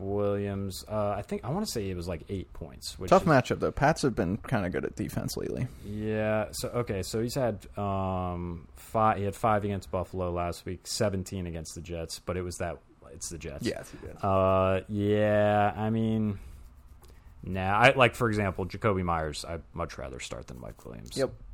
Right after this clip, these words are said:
Speaker 2: And Hunter Henry, you can start.
Speaker 1: Yep.
Speaker 2: Uh, I don't like either defense.
Speaker 1: Um, no.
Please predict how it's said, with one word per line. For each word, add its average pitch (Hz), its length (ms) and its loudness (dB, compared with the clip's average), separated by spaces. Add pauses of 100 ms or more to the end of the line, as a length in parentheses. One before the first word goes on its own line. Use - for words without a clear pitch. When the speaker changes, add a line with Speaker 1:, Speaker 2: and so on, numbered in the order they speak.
(320)
Speaker 2:
And 123 260 0
Hunter 123 200 6
Henry, 120 320 8
you 110 80 2
can 120 140 0
start. 131 420 6 (360)
Speaker 1:
Yep. 92 240 0 (380)
Speaker 2:
Uh, 82 720 -8 (1080)
I 131 120 -8
don't 143 160 -2
like 113 180 -4
either 95 220 -6
defense. - 520 -10 (960)
Speaker 1:
Um, 117 840 0
no. 143 880 4